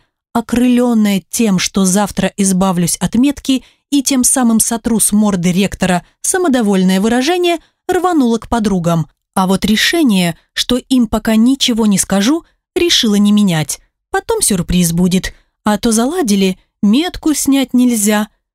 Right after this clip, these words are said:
Ворвалась в лабораторию и немного растерялась от увиденного. Светик сидит расстроенная и барабанит пальчиками по столу. У подруг тоже скорбный вид, только мадам пребывала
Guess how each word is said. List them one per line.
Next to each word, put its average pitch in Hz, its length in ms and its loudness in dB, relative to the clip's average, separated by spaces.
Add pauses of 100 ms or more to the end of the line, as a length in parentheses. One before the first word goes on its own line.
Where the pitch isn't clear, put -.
(240)
Ворвалась 180 560 0
в 175 60 -2
лабораторию 240 680 0 (340)
и 294 100 2
немного 294 540 2
растерялась 254 720 -2
от - 200 -6
увиденного. 180 760 0 (320)
Светик 220 540 0
сидит 220 420 -2
расстроенная 202 880 0 (320)
и 240 100 2
барабанит 196 680 0
пальчиками 220 580 -2
по 233 140 -2
столу. 196 560 -2 (400)
У 233 80 0
подруг 220 460 -2
тоже 269 340 0
скорбный 240 540 0
вид, 233 300 -2 (300)
только 302 320 -2
мадам 294 540 0 (320)
пребывала 233 680 0